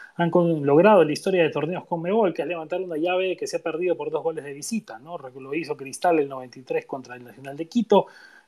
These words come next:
lo hizo Vallejo, que justamente el rival de hoy día Universitario, lo hizo el dos mil catorce en la Sudamericana ante Bahía, pero son escasísimos los casos. Igual se esperaba un poco más de gente, Víctor, me parece, o,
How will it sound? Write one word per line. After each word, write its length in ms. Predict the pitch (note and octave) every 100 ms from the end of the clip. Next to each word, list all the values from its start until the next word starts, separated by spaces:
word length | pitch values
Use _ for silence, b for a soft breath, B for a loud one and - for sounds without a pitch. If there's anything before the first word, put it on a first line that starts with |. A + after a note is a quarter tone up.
| -
lo 320 | C#3 C#3 C#3+
hizo 260 | F3 -
Vallejo, 720 | D3 C3+ G3+ C4 - A#3+ C4 - - _ _
que 420 | A#2+ A2 G#2+ G#2+ -
justamente 480 | D3+ - C#3 D3
el 80 | D3
rival 240 | B2+ C#3 D3
de 60 |
hoy 60 | C#3
día 120 | C#3+
Universitario, 480 | C3+ C3 B2 D#3+ E3+
lo 80 | C#3+
hizo 140 | D3+
el 80 | D#3
dos 100 | A#2
mil 100 | E3
catorce 300 | D3 D3+ D#3+
en 60 | D3
la 60 |
Sudamericana 500 | A#2 C#3+ C#3 C#3+ D#3+
ante 160 | D#3 C#3+
Bahía, 320 | D3 G3+ D#3+
pero 140 | D3+ A3+
son 220 | G#3+ G3+ B B B
escasísimos 760 | - - D#3 A#3+ G#3 G3 E3
los 240 | C#3+ D3+ -
casos. 440 | - G3+ - D3
Igual 200 | F#3+ C4
se 60 | C4+
esperaba 260 | - A3
un 80 | A3+
poco 180 | A3 A3
más 100 | G3
de 100 | F3
gente, 340 | - A3+ A3
Víctor, 320 | G3 G#3 - E3+
me 100 | D#3+
parece, 380 | D3+ E3+ -
o, 320 | G#3+ D#3+ D3